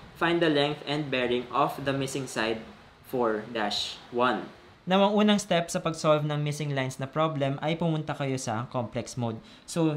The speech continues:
press mode, tapos two. And after that, store nyo lahat ng sides ng traverse. So, first side natin ay one hundred twenty point two at an angle of north,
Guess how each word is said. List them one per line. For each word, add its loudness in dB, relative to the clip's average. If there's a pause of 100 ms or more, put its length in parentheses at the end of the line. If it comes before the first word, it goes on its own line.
(140)
press 2
mode, 0
tapos -4
two. 0 (400)
And 4
after 4
that, 2
store 0
nyo 2
lahat 2
ng 0
sides 0
ng -4
traverse. -4 (320)
So, 0
first 0
side 4
natin 0
ay 2
one 2
hundred -2
twenty -2
point -4
two -2
at -2
an -2
angle -2
of 2
north, 2